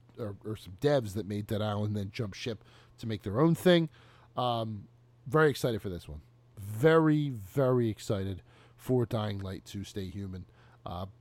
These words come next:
make sure you keep that on your radar as well. And there are games that I did not mention. Uh, Horizon,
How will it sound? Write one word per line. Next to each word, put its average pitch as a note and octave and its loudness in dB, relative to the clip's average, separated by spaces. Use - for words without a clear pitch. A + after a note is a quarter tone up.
make C#3 2
sure B2+ -2
you A2+ -4
keep - -10
that G#2+ -2
on G#2 -6
your F#2+ -6
radar F#2 -10
as G2 -8
well. F#2 -10
And F#2+ -10
there E3 2
are G#3 4
games G3 0
that G#3 4
I G3+ 6
did G3+ 2
not A3 6
mention. G#3 2
Uh, B2+ 2
Horizon, C3+ 2